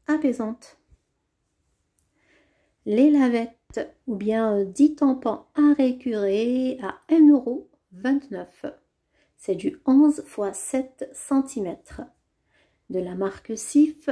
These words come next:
vous avez pour, euh, salle de bain,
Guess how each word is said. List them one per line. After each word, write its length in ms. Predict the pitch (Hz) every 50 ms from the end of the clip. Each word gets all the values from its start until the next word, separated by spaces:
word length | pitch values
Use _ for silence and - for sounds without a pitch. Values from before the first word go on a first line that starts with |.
| - -
vous 340 | 285 214 226 247 247 240 254
avez 540 | 233 226 226 220 - 233 226 214 - - _ _ _
pour, 360 | _ _ 226 214 208 202 202
euh, 100 | 185 185 185
salle 380 | - - - - 320 330 285
de 120 | 240 233 214
bain, 280 | 190 185 180 190 -